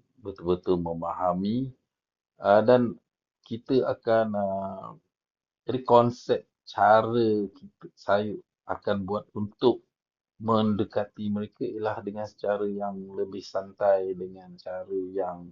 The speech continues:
tidak begitu formal, dengan cara yang, um, okey, sekarang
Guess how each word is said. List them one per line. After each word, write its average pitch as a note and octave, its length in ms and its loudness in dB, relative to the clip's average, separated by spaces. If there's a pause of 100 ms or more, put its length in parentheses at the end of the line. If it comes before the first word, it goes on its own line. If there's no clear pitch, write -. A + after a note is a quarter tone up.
tidak F#2 380 -8
begitu G#2+ 420 -16
formal, F#2 560 -2 (540)
dengan G2+ 560 2
cara G2 400 0
yang, F2 680 0
um, F2+ 540 -12 (3750)
okey, A2 180 -4
sekarang D#3 320 0